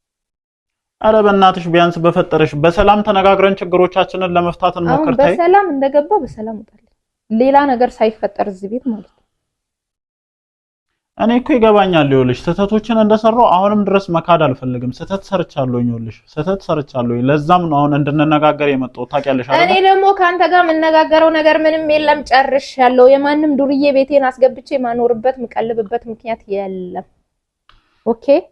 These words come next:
Speaker 2: ጨርሻለሁ። በሰላም ውጣ።
Speaker 1: የማይሆን ንግግር አትናገሪ። አሁንም ይሄ ነገር እኮ ነው እኔና አንቺን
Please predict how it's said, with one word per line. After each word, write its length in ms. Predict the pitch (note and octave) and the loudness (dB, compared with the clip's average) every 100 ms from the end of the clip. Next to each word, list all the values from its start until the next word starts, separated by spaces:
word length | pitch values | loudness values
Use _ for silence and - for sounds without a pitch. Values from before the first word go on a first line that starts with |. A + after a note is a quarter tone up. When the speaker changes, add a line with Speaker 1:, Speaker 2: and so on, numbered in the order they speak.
| _ | _
Speaker 2:
ጨርሻለሁ። 640 | - A3+ A3+ - C4 D4 | -2 -2 -2 0 2 4
በሰላም 380 | B3+ C4 B3+ C4 | 0 -2 0 2
ውጣ። 80 | A3+ | 4
Speaker 1:
የማይሆን 420 | A#3 B3 B3+ A#3 | 4 2 2 0
ንግግር 400 | A3+ A3 G#3 A3 | 0 -2 2 2
አትናገሪ። 600 | G#3+ G#3+ G3+ G3 F#3 F#3 | 2 0 -2 0 2 2
አሁንም 380 | F3+ G3 G#3+ G#3 | 4 2 0 0
ይሄ 180 | G#3 A3 | 0 2
ነገር 240 | A3 G#3 | 4 4
እኮ 180 | G3+ G#3 | 2 2
ነው 100 | F#3+ | 0
እኔና 240 | F#3+ F#3+ | 0 2
አንቺን 280 | G3 F#3+ G3 | 2 2 -4